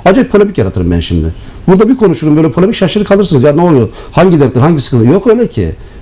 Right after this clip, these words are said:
O kolay. En kolay o. Önemli olan o çözümü üretebilmek. Biz gidiyoruz Sayın Bakanımıza diyoruz ki mesela, Başbakanımıza da arz ettik. Bizim böyle böyle sorunumuz var.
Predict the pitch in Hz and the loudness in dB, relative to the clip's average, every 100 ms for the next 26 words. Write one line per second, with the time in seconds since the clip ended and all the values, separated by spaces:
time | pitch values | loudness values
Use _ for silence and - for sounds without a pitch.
0 | - 160 247 285 135 85 - - - 240 | -4 -2 0 0 0 -4 -12 -20 -4 0
1 | 311 - 131 92 82 76 - - - - | 0 2 -2 0 -4 -8 -14 -20 -20 -18
2 | - - - - 127 190 233 185 131 131 | -18 -20 -14 0 2 2 2 0 0 -2
3 | - 131 139 147 117 - 101 87 76 - | 0 2 2 2 2 0 -2 -2 -6 -8
4 | - - - - - - - - - - | -16 -18 -18 -20 -20 -20 -20 -20 -20 -14
5 | - 151 165 - 147 170 156 - 147 156 | 0 2 2 0 2 4 2 2 0 2
6 | 147 151 143 156 214 - 107 92 107 151 | 0 0 0 0 0 -2 -2 0 0 0
7 | - - - - - 131 165 185 160 190 | -4 -16 -18 -10 -2 0 2 0 0 0
8 | 180 190 175 110 95 - - - - - | 0 2 0 0 -2 -6 -12 -12 -18 -18
9 | - - - 180 226 170 160 220 190 170 | -18 -16 -2 2 4 4 4 4 2 2
10 | 185 196 165 156 156 120 95 90 | 0 0 0 2 2 0 -2 -8